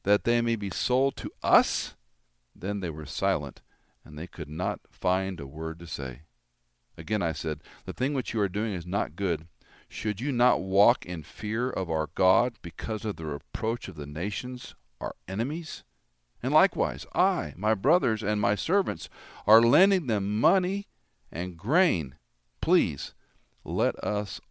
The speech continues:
leave off this usury.'" Well, Nehemiah's response in verse six is anger. He's mad. He's frustrated.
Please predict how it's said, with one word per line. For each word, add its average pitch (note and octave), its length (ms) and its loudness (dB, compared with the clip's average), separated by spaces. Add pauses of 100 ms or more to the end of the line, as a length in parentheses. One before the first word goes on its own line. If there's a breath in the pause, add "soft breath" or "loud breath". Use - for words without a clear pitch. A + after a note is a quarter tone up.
leave A2 420 -4
off E2+ 480 -2
this D#2+ 500 -8 (140)
usury.'" C#2 680 -14 (1080 loud breath)
Well, A2+ 100 -2
Nehemiah's D3+ 460 8
response F#2 560 2
in F2+ 160 -6
verse F#2+ 240 -2
six - 240 -6
is E2+ 120 -10
anger. D#2+ 500 -4 (120)
He's A2+ 260 -4
mad. G#2 420 2
He's F2+ 140 -4
frustrated. G2 840 -2